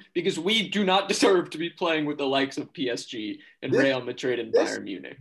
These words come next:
Speaker 2: this would make people like me who don't support a, quote, big six side completely irrelevant. And this is not the point where I come here for, you know, trying to seek, you know, help from you guys or whatever.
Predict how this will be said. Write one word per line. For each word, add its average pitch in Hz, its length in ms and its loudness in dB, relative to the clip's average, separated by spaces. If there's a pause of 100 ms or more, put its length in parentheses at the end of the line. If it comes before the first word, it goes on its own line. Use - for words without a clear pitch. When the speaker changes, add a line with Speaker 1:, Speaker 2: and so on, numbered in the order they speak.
Speaker 2:
this 269 260 -2
would 214 200 -8
make 185 320 -6 (440)
people 240 300 -2
like 156 220 2
me 143 420 -2 (140)
who 165 200 -8
don't 190 260 2
support 151 500 -2 (120)
a, 127 60 -4
quote, 123 460 0 (120)
big 151 400 4
six - 460 -4
side 78 340 -2 (360)
completely 269 480 2
irrelevant. 240 500 0 (380)
And 190 120 2
this 233 140 4
is 233 120 -2
not 226 220 2
the 233 60 -6
point 220 260 0
where 202 120 4
I 190 40 2
come 190 240 0
here 180 400 -4
for, 165 440 4
you 165 80 2
know, 147 100 2
trying 160 280 -2
to 160 60 0
seek, 185 420 -12 (400)
you 160 100 4
know, 123 360 2 (520)
help 202 280 2
from 175 140 -2
you 175 100 -4
guys 139 340 0
or 135 60 -4
whatever. 123 320 -2